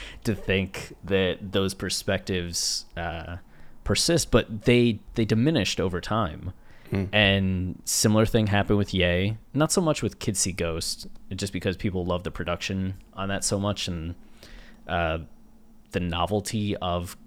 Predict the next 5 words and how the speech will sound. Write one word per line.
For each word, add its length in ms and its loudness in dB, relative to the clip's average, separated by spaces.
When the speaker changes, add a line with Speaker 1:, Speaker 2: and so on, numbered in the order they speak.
Speaker 1:
Kanye 400 -2
and 100 -6
Cudi. 400 -2
But, 540 0
uh, 140 -8